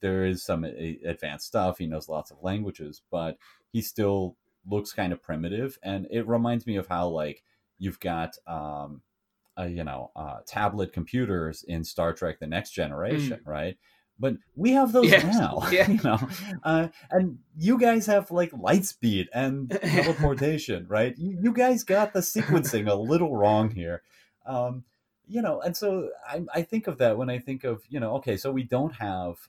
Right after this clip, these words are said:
Speaker 1: um, the teleporter, right? I mean, we don't have, uh,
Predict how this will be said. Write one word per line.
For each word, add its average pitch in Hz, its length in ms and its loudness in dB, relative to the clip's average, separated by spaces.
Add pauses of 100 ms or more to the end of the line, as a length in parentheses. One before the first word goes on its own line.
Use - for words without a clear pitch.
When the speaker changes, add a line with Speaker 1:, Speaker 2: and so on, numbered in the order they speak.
Speaker 1:
um, 87 380 -10 (160)
the 92 80 -4
teleporter, 90 680 -6
right? 98 260 2
I 113 40 -2
mean, 98 180 -4
we 95 100 -4
don't 101 280 0
have, 87 420 -4 (160)
uh, 76 280 -10